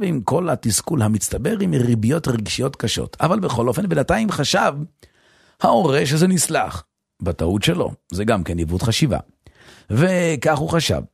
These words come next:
היות שכך הוא חשב, אז הוא הרשה לעצמו.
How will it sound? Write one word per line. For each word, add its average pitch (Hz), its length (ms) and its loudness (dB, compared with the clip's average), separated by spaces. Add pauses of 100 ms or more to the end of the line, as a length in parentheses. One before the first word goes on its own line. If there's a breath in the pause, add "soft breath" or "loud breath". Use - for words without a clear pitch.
(100)
היות 135 260 4
שכך 90 280 -4
הוא 101 120 -4
חשב, 160 420 0 (1700)
אז 185 80 2
הוא 254 100 2
הרשה 156 240 2
לעצמו. 180 420 -2